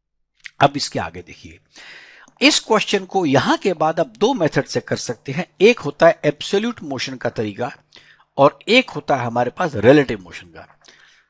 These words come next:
तो मैं आपको दोनों में सॉल्व करके बताऊंगा। पहले हम एब्सोल्यूट मोशन से करते हैं।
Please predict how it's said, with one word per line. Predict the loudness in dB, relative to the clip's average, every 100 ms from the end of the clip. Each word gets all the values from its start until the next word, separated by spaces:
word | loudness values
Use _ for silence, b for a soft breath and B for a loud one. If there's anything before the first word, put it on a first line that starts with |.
| b _ _
तो | -2
मैं | 2 4
आपको | 6 4 0
दोनों | -2 2 2 2 0
में | 0
सॉल्व | 0 2 2 2
करके | 0 0 -6 -6
बताऊंगा। | -8 -4 -2 -4 -4 -6 -8 _ _ _ _ _ -2 4
पहले | 6 6
हम | 4 0 -4
एब्सोल्यूट | -4 -2 -4 -4
मोशन | -10 -12 -12
से | -12 -14
करते | -12 -16 -16 -20
हैं। | -20